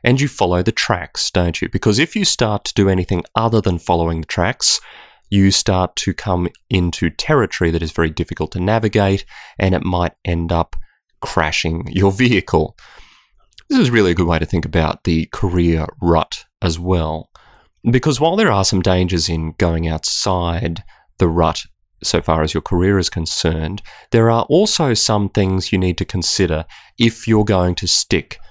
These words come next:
to that well-trodden path. So what does the rut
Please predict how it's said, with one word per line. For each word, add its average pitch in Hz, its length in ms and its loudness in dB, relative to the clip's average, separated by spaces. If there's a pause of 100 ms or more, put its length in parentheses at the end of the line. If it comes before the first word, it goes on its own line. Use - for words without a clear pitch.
(140)
to 95 160 -2
that 85 220 -2
well-trodden 82 640 0
path. - 500 -10 (960)
So 139 140 2
what 175 140 0
does - 140 0
the 95 100 -2
rut 85 180 2